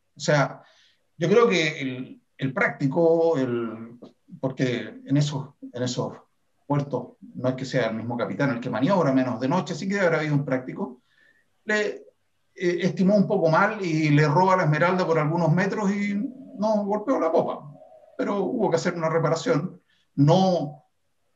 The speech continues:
no grave, no significativa, pero el buque quedó medio chueco ya y había que, que arreglar ahí, el, desabollar, pintar,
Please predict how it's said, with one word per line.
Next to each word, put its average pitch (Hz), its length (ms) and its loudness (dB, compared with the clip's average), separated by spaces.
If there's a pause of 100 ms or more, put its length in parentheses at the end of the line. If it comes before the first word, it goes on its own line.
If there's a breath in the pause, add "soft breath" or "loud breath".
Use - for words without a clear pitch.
(100)
no 139 260 4
grave, 165 640 2
no 139 140 -2
significativa, 147 800 0
pero 151 140 0
el 143 60 4
buque 175 280 0
quedó 185 460 2
medio 185 300 0
chueco 202 520 0
ya 202 360 0
y 190 140 -2
había 196 300 0
que, 185 400 -2 (420)
que 180 220 0
arreglar 190 460 0
ahí, 226 200 0
el, 202 340 -6
desabollar, 175 640 2
pintar, 196 580 -4